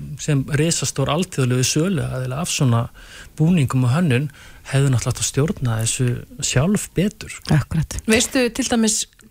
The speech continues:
Speaker 3: fyrir hvern, eh, Nike og Adidas er þeirra hanna fyrir,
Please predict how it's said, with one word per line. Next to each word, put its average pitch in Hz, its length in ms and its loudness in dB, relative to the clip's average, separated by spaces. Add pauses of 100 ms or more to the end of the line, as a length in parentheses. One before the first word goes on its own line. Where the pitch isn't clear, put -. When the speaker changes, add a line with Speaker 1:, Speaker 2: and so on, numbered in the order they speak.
(140)
Speaker 3:
fyrir 226 460 2
hvern, 202 420 0
eh, 175 220 2
Nike 180 600 0
og 175 80 2
Adidas 185 600 -2
er 185 100 0
þeirra 196 220 0
hanna 208 240 2
fyrir, 208 320 0